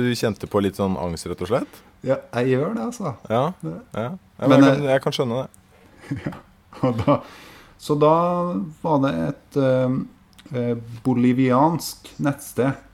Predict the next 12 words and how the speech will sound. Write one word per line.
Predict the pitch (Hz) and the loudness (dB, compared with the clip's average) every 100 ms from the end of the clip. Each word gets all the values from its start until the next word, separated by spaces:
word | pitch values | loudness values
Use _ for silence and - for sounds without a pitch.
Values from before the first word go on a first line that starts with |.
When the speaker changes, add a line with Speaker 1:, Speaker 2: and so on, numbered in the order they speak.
| - - | -20 -10
Speaker 2:
eh, | 107 104 104 | -4 -2 -2
som, | - 117 113 113 | -2 -2 0 0
eh, | 110 110 107 | 0 -2 -2
som | - 117 | -2 -2
er | 113 | -2
visstnok | 110 - - 98 123 | -4 -6 -6 -4 -2
et | 110 | -2
sånn | 127 123 | -2 0
open | 127 101 87 - 107 | 0 0 -2 -4 -4
source, | 95 - 110 127 - - 135 | -4 -2 0 0 -4 -8 -2
eh, | 123 123 120 117 117 | 0 2 2 0 2
nyhetssted, | 120 107 95 - - - 98 - 139 | 2 2 -2 -4 -10 -14 -14 -4 -2